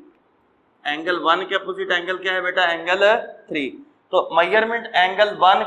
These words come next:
कॉन्ग्रुएंट होगा मेजरमेंट एंगल थ्री के, जितना एंगल वन का होगा उतना ही एंगल थ्री होगा।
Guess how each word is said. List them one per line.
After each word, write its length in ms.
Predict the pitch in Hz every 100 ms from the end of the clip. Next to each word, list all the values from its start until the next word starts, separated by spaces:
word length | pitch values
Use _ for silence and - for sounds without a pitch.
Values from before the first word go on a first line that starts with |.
| 208
कॉन्ग्रुएंट 440 | 185 185 196 190
होगा 200 | 185 190
मेजरमेंट 480 | 185 180 180 185 180
एंगल 260 | 165 165 165
थ्री 260 | - 190 208
के, 180 | 208 196
जितना 400 | 156 - 196 202
एंगल 260 | 196 196 180
वन 240 | 147 175 196
का 140 | 208
होगा 220 | 196 190
उतना 300 | 185 185 190
ही 160 | 185 190
एंगल 500 | 156 156 160 180 202 220 - - _
थ्री 260 | - 175 175
होगा। 440 | 156 139 123 110